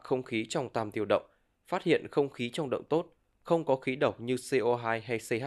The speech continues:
bốn. Di Duệ Long suy đoán rằng có thể do đốt lửa trại và nến trong động kín làm giảm oxy và tăng C O, dẫn đến ngạt thở, nhưng vẫn không thể giải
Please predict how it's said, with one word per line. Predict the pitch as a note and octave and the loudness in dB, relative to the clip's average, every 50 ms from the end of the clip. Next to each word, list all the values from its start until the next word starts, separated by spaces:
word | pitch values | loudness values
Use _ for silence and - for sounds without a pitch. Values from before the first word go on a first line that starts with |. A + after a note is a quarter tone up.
| D3+ - | -6 -4
bốn. | - G2+ G2+ - E3+ _ _ _ _ _ _ _ _ _ _ _ - | -2 -2 -2 -2 -4 _ _ _ _ _ _ _ _ _ _ _ -8
Di | B2+ C3+ C#3+ C#3+ | -4 -2 -2 0
Duệ | C3 - C#3+ B2 - | 2 2 2 2 2
Long | A2+ B2 B2 B2 A#2+ | 2 -2 -2 -4 -4
suy | - - C#3+ | -4 -2 2
đoán | B2 A2 G#2+ A#2 C#3 | 2 2 2 2 0
rằng | C3+ B2 G2+ F#2+ F2+ | -2 -2 -2 -2 -4
có | - A2 - | -4 -4 -2
thể | - F3 A#2+ F2 - | 0 0 0 0 0
do | - C3+ C3 B2+ | -2 -4 -2 -2
đốt | C#3+ E3+ F#3 - B2+ | -2 -2 -2 0 0
lửa | A2 F#2+ | 0 0
trại | F2+ - A#2 G#2+ - - _ _ _ _ _ - | 0 0 0 0 0 -2 _ _ _ _ _ -2
và | G2+ A2+ A#2 A#2 | 2 2 2 2
nến | A#2 A2+ A2+ B2 C#3+ | 2 0 -2 -2 -2
trong | - - F3+ D#3+ C3+ | -4 -6 -4 0 0
động | C3 - - - | 0 0 -2 -4
kín | - A2 G#2 C#3 E3+ _ _ - | -4 -4 -4 -6 -10 _ _ -6
làm | A#2 A2+ G#2 F#2+ F#2+ F#2 | -2 -2 -2 -2 -4 -4
giảm | G2 G#2 F2+ - - - | -4 -4 -4 -4 -4 -4
oxy | B2 A#2 - - C3 B2 A#2 A2 | -4 -4 -4 -6 -6 -6 -6 -6
và | - - G2+ F2+ | -2 -2 -2 -2
tăng | - _ - B2 B2 A2 | -2 _ -6 -6 -6 -6
C | - - A#2+ - | -4 -4 -2 0
O, | - A2+ A2 G#2+ - _ _ _ _ _ | 0 0 0 0 -2 _ _ _ _ _
dẫn | - A#2 D3+ D3+ C#3 | -4 0 0 0 0
đến | B2 A#2 D3 E3+ | 0 -4 -2 -2
ngạt | E3+ B2 G2+ - | -2 -2 -2 -2
thở, | - G#2+ F#2 E2+ - _ _ _ _ _ _ _ _ _ _ - | -2 -2 -2 -4 -6 _ _ _ _ _ _ _ _ _ _ -2
nhưng | C3+ C#3 C#3+ C#3 C3 | 0 2 2 0 0
vẫn | B2+ D3+ - F#3 | 0 0 0 -2
không | - - - E3+ E3 D#3+ | -2 -4 -4 -4 -2 0
thể | - A#2+ F2+ - - | 0 0 0 0 -2
giải | - G2+ | -2 -2